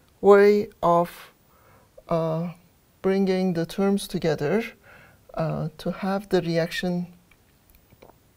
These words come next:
energetics, uh,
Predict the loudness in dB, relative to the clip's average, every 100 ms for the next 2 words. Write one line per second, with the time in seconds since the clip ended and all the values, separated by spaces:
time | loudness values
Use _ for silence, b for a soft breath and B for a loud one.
0 | _ _ _ -20 B B B B -2 0
1 | 2 0 -4 -4 -4 -4 -8 -12 -12 -20
2 | _ -6 -6 -4 -6